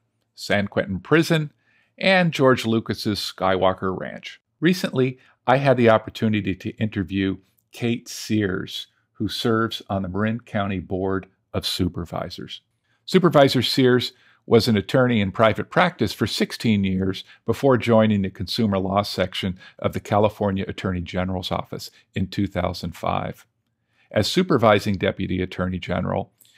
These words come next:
Ms. Sears negotiated a multi-million dollar settlement with Countrywide for predatory lending, and she also supervised legal teams investigating a wide variety of fraudulent conduct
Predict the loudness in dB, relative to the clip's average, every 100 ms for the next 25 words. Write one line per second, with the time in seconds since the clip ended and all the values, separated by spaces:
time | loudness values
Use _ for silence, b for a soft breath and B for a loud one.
0 | b 2 2 2 2 4 4 0 B -2
1 | 4 6 4 4 2 4 4 2 2 2
2 | 0 -2 0 2 2 4 2 2 2 2
3 | -2 -4 -2 -2 -2 -6 -8 _ -6 -6
4 | -2 -2 0 -2 0 -2 -2 -6 _ _
5 | _ -2 0 4 4 2 0 2 2 2
6 | 0 0 -4 -6 _ _ _ _ -4 -2
7 | 2 4 4 2 -4 -4 -4 -2 2 2
8 | 0 -4 -2 -2 -2 -2 -2 -4 -2 -2
9 | -2 -4 -2 -2 -2 0 4 4 2 -4
10 | -10 0 2 4 2 -2 -6 b b -6
11 | -6 2 4 4 -2 -6 -8 -4 -4 -2
12 | -6 -10